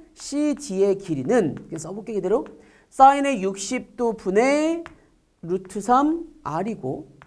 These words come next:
어차피 이 분으로 써보니까 그냥 이 알이 될 거야. 얘는 별로 의미가 없는 식이 돼. 그리고 여기 나와 있는 사인의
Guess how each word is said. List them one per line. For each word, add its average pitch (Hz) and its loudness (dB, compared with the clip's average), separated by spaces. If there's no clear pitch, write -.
어차피 226 -2
이 214 -4
분으로 240 -4
써보니까 233 -4
그냥 180 0
이 170 0
알이 214 4
될 160 -2
거야. 139 -8
얘는 165 -8
별로 160 -6
의미가 165 -4
없는 160 -2
식이 185 -6
돼. 185 -2
그리고 269 2
여기 185 6
나와 190 4
있는 156 -2
사인의 160 2